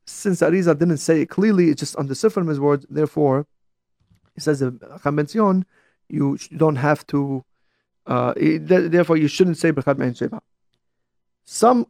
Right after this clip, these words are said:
quick halachot about Ma'an Sheva, and then we'll finish. We'll continue with that Hashem next week. Hopefully, next week we'll finish the halachot. Ma'an Sheva, if one prayed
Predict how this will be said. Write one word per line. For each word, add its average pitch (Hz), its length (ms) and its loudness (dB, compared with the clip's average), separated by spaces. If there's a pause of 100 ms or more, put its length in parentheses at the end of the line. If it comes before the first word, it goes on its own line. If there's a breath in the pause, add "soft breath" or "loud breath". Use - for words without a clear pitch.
quick 214 300 4
halachot 160 480 2
about 151 200 2
Ma'an 135 160 -2
Sheva, 175 220 0
and 143 100 -2
then 143 80 -2
we'll 120 120 -6
finish. 196 560 0
We'll 127 120 -12
continue 143 280 -6
with 131 120 -4
that 135 140 -2
Hashem 127 200 -8
next 156 240 -6
week. 185 140 -4
Hopefully, 143 240 -2
next 143 220 -6
week 147 120 -6
we'll 123 80 -6
finish 147 260 -8
the 123 60 -6
halachot. 120 400 -2 (800)
Ma'an 196 300 4
Sheva, 220 380 6 (760)
if - 160 -4
one 220 340 4 (100)
prayed 190 480 2